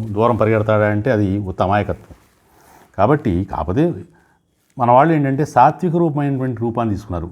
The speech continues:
త్రిగుణాలు అని, అని చెప్పుకున్నాం మనం, సత్వతమ రజో గుణాలు. ఈ సత్వ రజో తమో గుణాల్లో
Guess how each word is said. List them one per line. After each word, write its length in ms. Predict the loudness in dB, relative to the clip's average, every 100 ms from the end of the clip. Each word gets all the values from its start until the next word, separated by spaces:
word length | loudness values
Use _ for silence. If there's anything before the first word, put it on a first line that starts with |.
| -8
త్రిగుణాలు 340 | -2 2 4
అని, 160 | 2 0
అని 180 | -4 -4
చెప్పుకున్నాం 380 | -4 -4 -4 -4
మనం, 180 | -8 -8
సత్వతమ 480 | -8 -6 -4 -2 0
రజో 220 | 0 -2
గుణాలు. 260 | -4 -8 -10 _ _ _ _ -20 _ -4
ఈ 60 | -2
సత్వ 280 | -2 0
రజో 220 | 2 4 2
తమో 220 | 2 0
గుణాల్లో 400 | 0 2 2 0